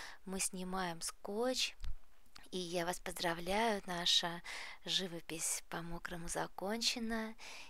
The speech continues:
И если вам понравилось это видео, я буду очень рада, если вы поставите лайк. И подписывайтесь, пожалуйста, на мой канал. И пишите в комментариях, было ли это видео для вас полезным.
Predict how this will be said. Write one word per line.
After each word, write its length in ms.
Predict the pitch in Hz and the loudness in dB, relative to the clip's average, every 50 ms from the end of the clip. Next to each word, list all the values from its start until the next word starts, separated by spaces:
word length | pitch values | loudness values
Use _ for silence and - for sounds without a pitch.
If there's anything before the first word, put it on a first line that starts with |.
| - - | -12 -10
И 80 | - 165 | -8 -6
если 500 | 160 160 170 170 196 226 277 285 - 226 | -6 -6 -6 -6 -2 -2 0 0 0 0
вам 140 | 208 208 208 | 0 -2 0
понравилось 560 | - 208 208 214 214 220 214 196 202 190 - | 0 0 0 0 0 0 -2 -2 -2 -2 -4
это 200 | - - - 190 | -4 -4 -4 -4
видео, 380 | 190 185 208 208 190 - 196 175 | -4 -2 -2 -2 0 0 -2 -2
я 280 | 165 160 165 175 170 - | -4 -4 -6 -6 -6 -6
буду 200 | - 185 185 - | -6 -6 -4 -2
очень 260 | 202 208 - - 226 226 | 2 2 2 2 2 0
рада, 280 | 233 233 233 226 190 | 2 2 2 2 0
если 240 | 180 180 - - - | -4 -6 -6 -6 -6
вы 80 | 170 170 - | -6 -6 -4
поставите 580 | - 185 175 - - 190 180 175 - - 185 175 | -4 -4 -4 -4 -6 -6 -6 -6 -6 -6 -6 -6
лайк. 380 | 175 180 202 233 254 240 233 - - - - - - - - - - - | -4 -2 0 0 0 -2 -6 -8 -10 -10 -10 -10 -10 -12 -12 -12 -12 -10
И 240 | 156 160 165 175 175 - - | -10 -8 -8 -10 -10 -8 -8
подписывайтесь, 800 | 180 175 - - - - 277 339 349 - 220 240 233 - 208 - | -6 -6 -6 -8 -6 -4 -2 -2 0 2 2 2 2 2 -2 -4
пожалуйста, 500 | - 202 196 202 208 196 - - - 175 | -2 0 0 2 0 0 -2 -4 -6 -6
на 160 | 180 185 185 | -4 -4 -4
мой 160 | 185 196 190 | -4 -4 -4
канал. 460 | - - 196 196 202 202 196 185 170 - - - - - - - - - - | -2 -2 -2 -2 -2 -2 -2 -4 -4 -6 -10 -14 -14 -14 -14 -14 -14 -14 -12
И 40 | - | -6
пишите 360 | - 226 220 - - - 220 | -2 0 0 0 0 0 -2
в 80 | 226 - | -4 -4
комментариях, 760 | - 202 196 196 208 214 - - 202 196 190 180 185 175 170 - - - - - - - - - - - - - - - - | -4 -4 -2 -2 -4 -2 0 2 2 2 2 0 -2 -4 -6 -8 -10 -12 -12 -10 -10 -10 -10 -10 -12 -12 -12 -12 -14 -14 -6
было 240 | - - 285 277 233 | 0 4 4 6 6
ли 160 | 214 202 190 | 4 4 2
это 280 | 180 - - 190 185 - - - | 0 0 0 -2 -4 -4 -4 -2
видео 300 | 202 202 180 - 185 185 | -2 -2 0 0 -2 0
для 160 | - 196 190 | 0 0 0
вас 200 | 190 196 196 - | 0 0 0 0
полезным. 680 | - - 180 185 180 208 226 240 240 233 196 196 185 | 0 0 -2 0 0 0 -2 -2 -2 -4 -6 -8 -8